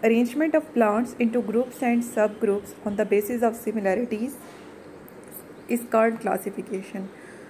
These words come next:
Similarities की बुनियाद पर पौधों को तरतीब देना groups में और सब ग्रुप्स में।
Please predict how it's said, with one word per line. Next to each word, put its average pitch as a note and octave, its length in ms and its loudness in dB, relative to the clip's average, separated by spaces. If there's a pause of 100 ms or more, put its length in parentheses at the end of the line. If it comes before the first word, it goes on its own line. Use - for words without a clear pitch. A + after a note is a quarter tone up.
(600)
Similarities B3 800 4
की C#4+ 160 2
बुनियाद G3+ 640 0
पर - 180 -8 (680)
पौधों A3 400 8
को C#4 180 6 (100)
तरतीब G3+ 540 -2
देना F3+ 240 0 (260)
groups B3 360 0
में C#4+ 160 2
और G3+ 140 0
सब F#3+ 360 2
ग्रुप्स F3+ 380 -4
में। G#3 120 -10